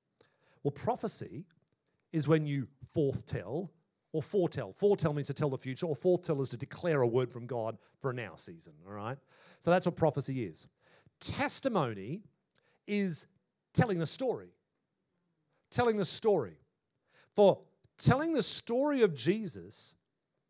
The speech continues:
is the spirit of prophecy. Let me t-, break this down. The word testimony in Hebrew is the word iduth. I don't know how you pronounce it correctly. E D U T H, I'm sure someone else will come up with a great word.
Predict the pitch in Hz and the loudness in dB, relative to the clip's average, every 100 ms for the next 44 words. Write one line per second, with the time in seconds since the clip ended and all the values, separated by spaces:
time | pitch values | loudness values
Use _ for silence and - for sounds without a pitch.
0 | _ _ _ - 180 147 147 - - - | _ _ _ -4 -4 -2 -2 -2 -4 0
1 | 220 139 135 147 - - 185 151 - 104 | 2 4 4 0 0 0 0 0 -4 -2
2 | 190 190 196 147 175 175 170 143 - - | 0 0 0 2 2 2 -2 -2 -4 -6
3 | - 196 220 240 - 202 208 202 165 135 | 4 12 12 12 10 6 6 2 2 2
4 | 131 151 131 165 165 131 131 135 135 131 | 0 -2 -2 0 0 -2 0 2 2 2
5 | 135 113 135 95 - - _ - - 110 | -4 -2 -2 -2 -14 -20 _ -20 -12 -8
6 | 107 110 - 117 135 131 - 160 180 196 | -6 -8 -8 -8 -8 -8 -2 -2 2 2
7 | 190 - - _ _ - 156 135 120 123 | 2 -4 -20 _ _ -4 -2 -2 -4 -6
8 | 117 117 113 104 - 110 123 113 110 107 | -6 -6 -4 -8 -6 -6 -4 -4 -4 -4
9 | 95 113 98 98 95 101 110 120 165 170 | -8 -8 -8 -8 -8 -4 0 8 10 10